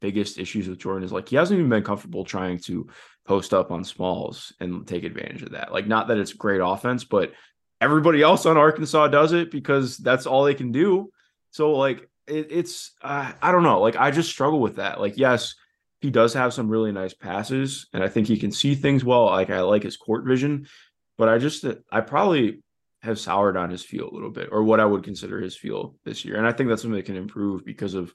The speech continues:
a lot of it's gonna be the rest of his game coming along, but he just has a lot of indecision and struggles to make things happen. And I think that's gonna, that, like,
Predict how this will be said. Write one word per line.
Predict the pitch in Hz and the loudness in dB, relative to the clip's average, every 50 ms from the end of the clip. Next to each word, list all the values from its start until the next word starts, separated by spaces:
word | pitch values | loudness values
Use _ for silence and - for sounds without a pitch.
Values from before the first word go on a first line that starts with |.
| - _ _ _ _ _ _ - | -20 _ _ _ _ _ _ -6
a | - 110 | -2 0
lot | 104 98 104 107 | 2 4 4 2
of | 101 98 | 2 -2
it's | 92 - | -4 -8
gonna | 107 95 95 | -8 -8 -6
be | 95 95 | -4 -4
the | 92 95 | -2 -2
rest | 92 92 92 - - | -2 -2 -4 -6 -12
of | 101 | -14
his | 98 - | -14 -10
game | 82 87 104 113 110 | -8 -6 -4 -4 -4
coming | 107 95 92 92 | -6 -8 -10 -10
along, | 92 87 87 95 95 | -10 -10 -10 -10 -10
but | - 101 104 | -10 -12 -10
he | 104 123 135 | -8 -6 -4
just | 139 175 170 - - | -4 -6 -6 -6 -6
has | 98 107 135 143 123 | -2 0 0 2 0
a | 104 | -2
lot | 92 90 95 92 98 117 117 | -4 -4 -6 -6 -2 0 0
of | 107 87 - | -2 -2 -2
indecision | 104 101 104 98 87 - - 92 92 101 98 87 90 - - _ _ _ _ _ _ _ _ _ - 92 | -4 -2 -2 -4 -4 -6 -8 -8 -6 -6 -8 -8 -10 -12 -14 _ _ _ _ _ _ _ _ _ -10 -8
and | 95 98 95 92 90 - - | -6 -6 -4 -6 -8 -10 -12
struggles | - - - 98 98 104 104 101 - | -12 -4 -4 -2 0 0 -2 -2 -4
to | - 95 | -6 -6
make | 92 92 90 - | -6 -6 -6 -6
things | - 92 92 - | -10 -12 -12 -8
happen. | - 90 95 104 - 95 90 | -4 -4 -4 -4 -6 -8 -10
And | 90 92 | -8 -8
I | 90 90 | -8 -8
think | - - 110 101 - | -6 -6 -6 -6 -4
that's | - 98 95 - | -4 -6 -6 -4
gonna, | - 127 110 92 - - - | -6 -6 -6 -6 -8 -6 -4
that, | 101 95 - - - | -4 -4 -4 -4 -4
like, | 113 110 107 | -4 -4 -4